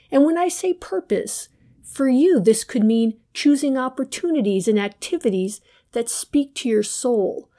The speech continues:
that are intrinsically motivating to you because you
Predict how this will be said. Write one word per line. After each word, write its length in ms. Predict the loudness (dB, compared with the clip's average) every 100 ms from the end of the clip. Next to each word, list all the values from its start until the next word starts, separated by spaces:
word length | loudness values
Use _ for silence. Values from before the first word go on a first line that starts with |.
| _
that 120 | 4
are 120 | 6
intrinsically 920 | 4 2 -2 -2 -2 0 -2 -2 -2
motivating 800 | 2 4 4 4 4 2 2 0
to 180 | -6 -4
you 140 | -4 -4
because 440 | -6 -4 -6 -4
you 140 | -6